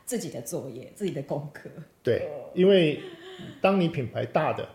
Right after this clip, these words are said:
Speaker 1: 嗯。
Speaker 2: 或者是，呃，消费者更熟悉的品牌，你去做任何的广告操作，
Speaker 1: 都会有基本的成效。
Speaker 2: 对，
Speaker 1: 嗯。
Speaker 2: 对，所以你必须要先把自己的品牌能够让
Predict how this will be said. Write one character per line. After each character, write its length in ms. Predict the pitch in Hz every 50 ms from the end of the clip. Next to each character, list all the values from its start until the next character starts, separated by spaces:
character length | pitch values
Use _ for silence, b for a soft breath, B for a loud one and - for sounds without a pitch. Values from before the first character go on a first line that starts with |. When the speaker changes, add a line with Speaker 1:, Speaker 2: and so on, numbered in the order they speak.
| -
Speaker 1:
嗯。 340 | - 190 185 170 170 170 180 180
Speaker 2:
或 120 | 160 147
者 120 | 123 123
是， 480 | 113 - - 139 131 131 127 123 120 113 110 113 -
呃， 400 | 117 113 107 107 107 101 - - - _ _ _ _ -
消 180 | - - 139
费 100 | 131 143
者 160 | 127 110 - - -
更 160 | 143 127 117
熟 300 | 113 - - - - 117
悉 180 | 117 - - 127
的 80 | 127
品 160 | 117 - - - -
牌， 280 | - 107 98 98 110 - b b b b b b b b
你 140 | - 117 107
去 160 | - - 143
做 260 | - - 151 135 127
任 240 | 120 123 147 139 123
何 120 | 110 113
的 80 | 104 113
广 180 | 113 117 - 101
告 80 | 107
操 200 | 113 - 113 104
作， 440 | 107 - 123 104 95 92 92 - - - - _ _ _ _ _ - _ _ -
Speaker 1:
都 160 | 247 214 208
会 80 | 262 220
有 80 | 170
基 120 | 170 175 190
本 120 | 180 165
的 60 | 139 -
成 140 | - 127 139
效。 280 | - 185 170 151 - - - - _ -
Speaker 2:
对， 140 | - 104 123
Speaker 1:
嗯。 260 | 156 143 143 143 151 - _ _ _
Speaker 2:
对， 200 | - 101 - 101 -
所 160 | - - 135 123
以 40 |
你 120 | 117 113 110 113
必 100 | - 156
须 140 | 120 135 135
要 60 | 123
先 140 | 113 - 131
把 140 | 117 101 107
自 140 | - -
己 60 | 135 113
的 80 | - 98
品 160 | - 110 98
牌 180 | - 104 104 107
能 160 | 117 120 120
够 280 | 120 127 123 120 117 117 b b b b b b
让 240 | - 127 120 117 110